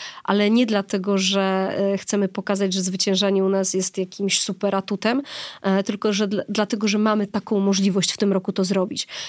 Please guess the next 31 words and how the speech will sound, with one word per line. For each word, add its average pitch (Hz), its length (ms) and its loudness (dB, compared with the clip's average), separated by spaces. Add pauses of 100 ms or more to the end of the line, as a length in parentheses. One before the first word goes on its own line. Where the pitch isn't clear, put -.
(160)
E, 196 280 2
nigdy 220 440 4
nie 214 120 2
gloryfikujemy 202 1040 0
jakby 196 260 -2
sukcesu 196 560 0
osoby 196 460 0
z - 100 2
pierwszego 202 460 -2
miejsca 202 380 2
i 185 60 2
sukcesu 202 580 -2
z, 196 180 -2
e, 202 200 0
osoby 202 280 0
z 196 60 0
ostatniego 196 500 0
miejsca. - 360 -2 (240)
To - 100 -4
nie 214 80 2
ma 208 120 2
żadnego 220 640 2
znaczenia, 202 560 -2 (320)
bo 202 380 2
amatorskie 214 600 0
uprawianie 202 540 0
sportu 214 420 -2
nie 226 280 2
jest 277 200 0
dla 277 240 2
miejsc. 320 640 2